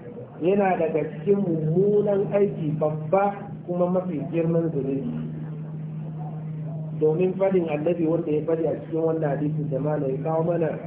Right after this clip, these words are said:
"Min al-kaba'iri shatmu rajuli walidai." Yana daga cikin kaba'irin zunubi mutum ya zagi iyayensa biyu. Sahabai sun yi mamakin haka.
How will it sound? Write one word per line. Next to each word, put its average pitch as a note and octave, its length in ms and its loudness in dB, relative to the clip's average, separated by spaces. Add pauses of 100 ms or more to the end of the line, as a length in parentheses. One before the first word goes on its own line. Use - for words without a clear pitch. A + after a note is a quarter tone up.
(520)
"Min E3 260 0
al-kaba'iri F3 1040 2 (600)
shatmu E3+ 500 2
rajuli G#3 800 2
walidai." E3 560 0 (960)
Yana F#3 280 4
daga D#3 240 0
cikin E3 380 0
kaba'irin F3 640 2
zunubi D#3 380 0
mutum D3+ 400 0
ya C#3+ 80 2
zagi C#3+ 560 -2 (380)
iyayensa C#3+ 840 -2
biyu. A#2+ 240 -4 (2250)
Sahabai C#3+ 460 0
sun F#3 160 0
yi F#3 80 6
mamakin D#3+ 640 0
haka. D3 400 -4